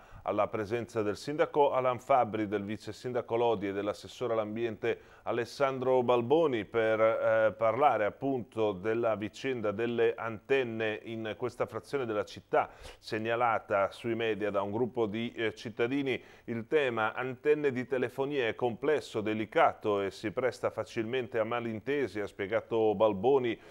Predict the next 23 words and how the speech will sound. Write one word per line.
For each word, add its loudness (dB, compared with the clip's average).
Le -2
due 4
antenne 0
segnalate -2
dai 0
cittadini -6
di -6
Quartesana -2
sono -6
installate -2
su -6
aree 2
private 0
non 0
comunali 0
e, 6
e -6
per 0
legge 0
si -8
tratta -2
di 0
aree 4